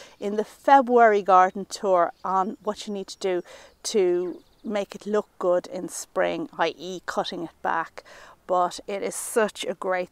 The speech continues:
thing, and I have it here at the edge of the hellebore bed. And just to the right of it we have another clump, but as you'll notice, this clump is just the plain pure blue flower, and that's because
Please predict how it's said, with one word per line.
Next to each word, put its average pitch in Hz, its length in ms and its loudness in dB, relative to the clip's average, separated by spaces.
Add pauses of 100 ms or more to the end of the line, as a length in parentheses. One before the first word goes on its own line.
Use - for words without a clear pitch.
thing, 175 400 -12
and 180 160 -4
I 190 60 0
have 240 160 2
it - 80 -6
here 208 340 0 (200)
at 185 160 -4
the 190 180 -12
edge 190 320 -4 (100)
of 175 260 -4
the 180 80 -4
hellebore - 580 -6
bed. 151 380 -8 (2000)
And 277 280 6
just - 260 -2
to - 60 -14
the 202 120 2
right 240 340 6
of 247 120 -2
it 202 120 -2
we 202 160 0
have 226 200 2
another 226 480 2
clump, 208 460 -6
but - 140 -6 (100)
as 233 240 2
you'll 214 160 -4
notice, 196 460 -6
this - 280 -6
clump 196 460 -10
is 202 300 -6
just - 380 -8
the 202 80 -8
plain 196 580 -8 (480)
pure 220 320 4
blue 190 320 -4
flower, 185 500 -4 (380)
and 220 320 4
that's 254 240 2
because 202 460 -2